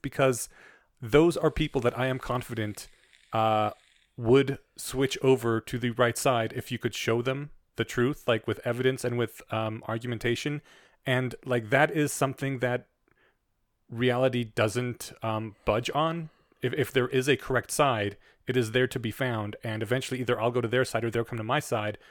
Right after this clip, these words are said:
but the side will be right. Whereas the people who happen to be right and are recruiting science for their side as, as soldiers, that's great, but if it turns out that they're wrong, you, you know, you, you aren't going to convince them. They, they will not stick to the truth.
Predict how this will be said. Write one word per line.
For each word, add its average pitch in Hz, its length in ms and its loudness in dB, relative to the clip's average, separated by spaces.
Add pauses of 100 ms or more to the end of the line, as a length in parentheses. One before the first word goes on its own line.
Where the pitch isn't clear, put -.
(260)
but 113 100 0
the 123 80 0
side 123 240 0
will 117 100 0
be 113 100 -2
right. 110 320 2
Whereas 117 240 -2
the - 80 -16
people 131 300 -4
who 117 320 2 (360)
happen 156 360 2
to 123 100 -6
be 117 120 0
right 110 280 0
and 117 140 -4
are 113 280 0 (180)
recruiting 131 500 0
science 117 540 -4
for 113 280 -2
their 110 160 0
side 127 520 0
as, 110 360 -4
as - 140 -6
soldiers, 120 640 0 (480)
that's 131 200 0
great, 147 400 2
but 127 200 2
if 135 160 0
it 143 80 -2
turns 143 240 -2
out 127 100 2
that 131 140 0
they're 120 100 2
wrong, 131 460 2 (1300)
you, 311 180 -14 (120)
you 165 120 0
know, 113 200 2
you, 131 180 -8 (540)
you 156 180 0
aren't 151 200 2
going 143 160 0
to - 80 -12
convince 135 400 2
them. 85 240 -8 (100)
They, 127 360 0
they 117 220 0
will 127 200 -2
not 131 320 -2
stick - 260 -4
to 139 80 -8
the 120 80 -4
truth. - 480 -2